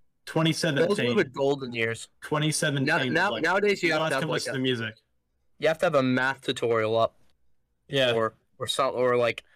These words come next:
Speaker 2: an educational
Speaker 1: Educational
Speaker 2: video.
Speaker 1: video, yeah.
Speaker 2: Very educational, guys. Trust.
Speaker 1: It's,
Speaker 2: Trust.
Speaker 1: some teachers are cool, this guy. Yeah, guys, just feel
Speaker 2: I didn't
Speaker 1: free,
Speaker 2: see
Speaker 1: you
Speaker 2: it.
Speaker 1: know, yeah.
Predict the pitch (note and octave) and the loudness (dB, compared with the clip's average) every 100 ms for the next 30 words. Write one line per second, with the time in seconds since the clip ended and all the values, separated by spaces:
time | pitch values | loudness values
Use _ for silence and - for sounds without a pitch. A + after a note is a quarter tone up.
0 | _ - - D3 C3+ D3 C3 C3+ C#3+ C3 | _ -6 -2 0 0 0 0 0 0 -2
1 | - D3 C#3+ A#2+ C3 C3 A#2 A#2 A#2 C3+ | -2 -2 -2 -2 -2 -2 -2 -4 -4 0
2 | B2 A#2 _ _ - - C#3+ D3+ E3 E3 | 0 -2 _ _ -20 -20 -2 2 4 4
3 | C#3+ B2+ A#2+ C3+ B2+ A#2+ G#2+ G#2+ - _ | 2 0 0 0 0 -2 -2 -4 -6 _
4 | - - _ - - B2+ - - D3 - | -20 -20 _ -6 0 0 0 -8 -10 -8
5 | - B2+ - A3 F#3+ E3 C3+ A#2+ A#2 A#2+ | 0 0 2 -2 0 -2 -4 -6 -4 -2
6 | A#2 A2+ - G#2+ A2 - _ _ _ _ | -2 -2 -4 -6 -8 -12 _ _ _ _
7 | _ _ _ _ _ - G2+ A2 G#2+ G#2+ | _ _ _ _ _ -10 -6 -4 -4 -6
8 | - - - - A#2+ A2 - C3+ C#3 A2+ | -8 -12 -14 -8 -6 -4 -2 0 0 2
9 | A#2 B2 A#2 A#2 A#2 A#2 A#2 A2+ - B2+ | 2 2 2 4 4 2 0 -4 -4 -2
10 | A#2 | 0